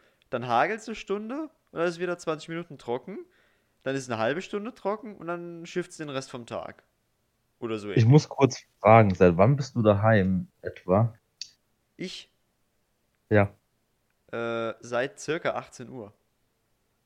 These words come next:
Speaker 2: Okay, also dann kann ich vorher hier für uns sprechen, für das Wetter. Also es ging tagsüber, es hat heute Morgen,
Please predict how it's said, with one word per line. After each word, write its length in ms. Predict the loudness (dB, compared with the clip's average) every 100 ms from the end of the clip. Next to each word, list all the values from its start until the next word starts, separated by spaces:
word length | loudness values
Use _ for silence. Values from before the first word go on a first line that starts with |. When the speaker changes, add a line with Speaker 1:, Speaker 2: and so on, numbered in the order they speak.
| _ -4
Speaker 2:
Okay, 300 | 0 10 12
also 140 | 12
dann 200 | 10 8
kann 180 | 8 8
ich 100 | 8
vorher 300 | 10 12 12
hier 160 | 10 8
für 120 | 8
uns 220 | 6 6
sprechen, 640 | 2 4 4 2 -6 -6 -10 -2
für 100 | 2
das 200 | 4 8
Wetter. 340 | 8 10 10
Also 300 | 10 8 6
es 240 | 6 0 _ _ _ _
ging 360 | 6 8 8 4
tagsüber, 1120 | 6 10 10 8 -4 4 6 10 8 8 4 -4 _ _ _ _ _ _
es 80 | 6
hat 220 | 6 10
heute 200 | 8 8
Morgen, 800 | 8 10 10 8 4 2 -2